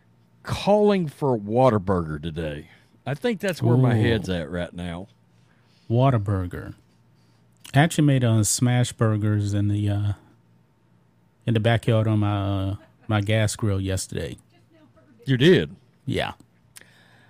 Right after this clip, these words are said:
Speaker 2: Burger recipe, pretty good.
Speaker 1: I
Speaker 2: You
Speaker 1: have not got, I have not gotten on the smash burger trend 'cause I like,
Speaker 2: Oh,
Speaker 1: I
Speaker 2: man.
Speaker 1: wanna, I want a burger burger, you know?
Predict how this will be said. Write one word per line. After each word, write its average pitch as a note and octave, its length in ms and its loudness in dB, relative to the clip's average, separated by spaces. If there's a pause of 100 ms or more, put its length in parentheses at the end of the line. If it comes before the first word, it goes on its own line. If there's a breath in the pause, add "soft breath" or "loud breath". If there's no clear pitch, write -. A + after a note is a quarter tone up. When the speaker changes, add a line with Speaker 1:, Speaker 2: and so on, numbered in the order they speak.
(440 soft breath)
Speaker 2:
Burger A#2+ 240 2
recipe, A2+ 440 0
pretty G#2 260 -2
good. G2 360 -6 (320)
Speaker 1:
I F#3+ 160 6
Speaker 2:
You G3+ 120 10
Speaker 1:
have F#3 100 4
not E3+ 240 4
got, D#3+ 140 0 (200)
I G#3+ 140 8
have A3 120 6
not F#3 240 6
gotten D3 300 6
on C3+ 160 4
the A#2 80 2
smash A2+ 400 2
burger G2+ 480 0 (120)
trend G2+ 380 -2
'cause D#3 160 0
I A3 140 6
like, G3+ 240 8
Speaker 2:
Oh, G#3 60 2
Speaker 1:
I G#3 80 4
Speaker 2:
man. G#3 100 4
Speaker 1:
wanna, F#3+ 380 4
I F3+ 80 -2
want G3+ 220 2
a G#2 40 0
burger F#2+ 380 2
burger, D2 500 -12
you A2+ 100 -8
know? B2 300 -2